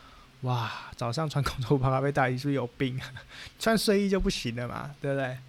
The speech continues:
那如果睡衣外面套工作服可不可以？诶，睡衣外面套工作服帅吗？还是以-，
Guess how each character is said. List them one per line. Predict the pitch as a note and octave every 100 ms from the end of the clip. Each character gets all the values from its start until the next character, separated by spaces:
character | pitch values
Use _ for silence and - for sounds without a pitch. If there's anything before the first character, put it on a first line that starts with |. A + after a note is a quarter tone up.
| - - - -
那 | A#3+
如 | A3+
果 |
睡 | F3+ - G#3
衣 | G3+
外 | G3
面 | F#3+
套 | -
工 | E3 D#3
作 | D#3+ D3
服 | -
可 | B2
不 | A#2+
可 | B2
以？ | - - - - - - - - - - - - - - -
诶， | F#3
睡 | - F3+
衣 | F#3
外 | F3
面 | E3
套 | D3+
工 | D3 C#3+
作 | C#3
服 | A#2+
帅 | A#2 C3+ A2+
吗？ | A#2 A#2 - - - - -
还 | - C3+
是 | F3
以-， | C3+